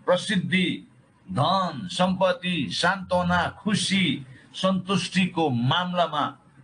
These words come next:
उनीहरूले सोचिरहेको थिए, उनीहरूले पर्खिरहेको थिए। तिनीहरूले शारीरिक रूपमा देखेका थिए परमेश्वरको राज्यलाई।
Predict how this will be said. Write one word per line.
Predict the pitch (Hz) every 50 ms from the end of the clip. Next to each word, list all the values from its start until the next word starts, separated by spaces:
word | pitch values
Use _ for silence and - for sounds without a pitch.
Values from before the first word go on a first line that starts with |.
| - - - _ -
उनीहरूले | 143 147 156 143 135 127 135 127
सोचिरहेको | 120 - - - 165 170 170 - 170 165 147 143 131 123 120 120 113
थिए, | 92 120 123 123 117
उनीहरूले | - - 120 135 135 131 123 120 113 - - _ -
पर्खिरहेको | - 151 147 - 143 156 139 131 117 110 98 95 92
थिए। | - - 87 - - _ - - _ _ - _ _ - - - - - - _ - - -
तिनीहरूले | 160 190 214 220 220 214 202 208 208 185
शारीरिक | - - - 185 196 220 233 247 247 247 247 220 180
रूपमा | 208 214 208 - 190 196 190
देखेका | 180 - 185 180 - 185 180 180 165 156
थिए | 127 135 135 117
परमेश्वरको | 107 - 143 151 160 160 160 147 123 151 139 123 131 127
राज्यलाई। | 127 135 143 139 123 120 131 123 113 92 -